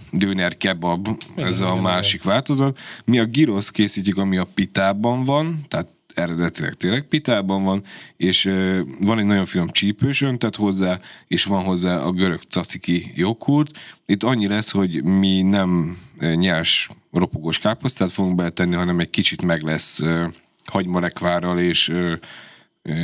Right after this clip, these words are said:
Speaker 1: lila káposztával bolondítva, ami, ami kap hőkezelést, ezzel több puha lesz,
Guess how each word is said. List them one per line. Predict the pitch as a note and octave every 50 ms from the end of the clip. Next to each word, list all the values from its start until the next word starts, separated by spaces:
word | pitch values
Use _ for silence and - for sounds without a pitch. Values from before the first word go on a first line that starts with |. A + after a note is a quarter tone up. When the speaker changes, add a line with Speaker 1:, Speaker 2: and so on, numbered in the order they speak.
| E2+ E2+ - F2+ - -
Speaker 1:
lila | C#2 E2+ G#2+ A2 G#2 F#2+
káposztával | F2+ - F2+ F2 - F2+ F2 - - F#2+ F#2 F2+ F#2
bolondítva, | F2+ F#2 F#2 F2+ F2 E2+ F2 E2+ E2+ F2 - - - F#2 G2 A#2+ B2+ - - _ _ _ _ _ _ _ _ _ - - - -
ami, | - G#2+ G2+ G2+ G2+ G2 G2 G2 F#2 -
ami | F#2+ G2 G2
kap | F#2 - G#2 F#2 -
hőkezelést, | G#2 F#2+ F2+ F2 - F#2 F#2 F2+ F#2+ F#2 G2 G2 F#2+ -
ezzel | G2 F#2 F#2 F#2 F2+
több | - - G2 F2+ -
puha | - G#2 G2+ F#2 D#2+ D2+
lesz, | D2+ D2+ F#2+ A#2+ C#3 - - -